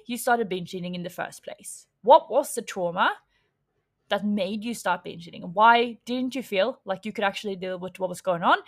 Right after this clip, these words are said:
Why did you turn to food instead? Where is this coming from? Why do certain people turn to food instead of alcohol, drugs, or even just feeling their emotions? Like, why do certain people cry and other people don't?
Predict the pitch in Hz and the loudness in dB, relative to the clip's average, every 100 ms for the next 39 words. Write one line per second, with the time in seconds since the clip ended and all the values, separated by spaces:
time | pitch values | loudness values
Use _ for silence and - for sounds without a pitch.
0 | - - _ 180 220 240 330 240 233 247 | -12 -20 _ -2 -2 -2 -2 0 -2 -2
1 | 320 339 254 180 - - - _ _ 180 | -2 0 0 -4 -8 -10 -12 _ _ -2
2 | 240 311 302 392 330 277 - - - - | -2 -4 -2 4 4 2 -2 -6 -6 -14
3 | _ _ _ _ _ 170 170 208 240 320 | _ _ _ _ _ 0 4 4 2 -2
4 | - 190 190 - 240 190 180 240 - 196 | -2 0 0 -2 -6 -8 -10 -10 -6 -6
5 | 190 - 359 302 240 214 185 - - 202 | -8 -4 0 0 0 -4 -6 -6 0 0
6 | - - _ _ _ _ _ _ _ _ | 0 -12 _ _ _ _ _ _ _ _
7 | - 359 262 208 - - 320 330 220 170 | 4 4 4 -2 -2 -2 6 8 6 2
8 | - - - _ - 190 202 - - 311 | -8 -12 -18 _ -2 0 0 -6 -8 -8
9 | 392 370 349 - 339 392 339 339 415 415 | -6 -8 -8 -4 -2 -2 -2 -2 -4 -6
10 | - - 170 170 208 311 330 247 311 - | -10 -12 -14 -2 2 2 2 -4 -6 -2
11 | 349 392 349 349 320 294 339 330 330 320 | -2 -2 -8 -8 -4 2 2 2 -2 -2
12 | 320 330 330 392 202 - | -6 -8 -2 -2 -2 -8